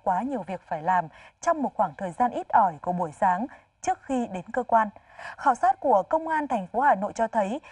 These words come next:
là hơn bảy mươi mốt phần trăm người được hỏi đồng ý giải pháp đổi giờ học,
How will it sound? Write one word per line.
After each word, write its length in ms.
là 120
hơn 240
bảy 140
mươi 140
mốt 160
phần 240
trăm 260
người 120
được 160
hỏi 300
đồng 260
ý 180
giải 200
pháp 240
đổi 420
giờ 100
học, 180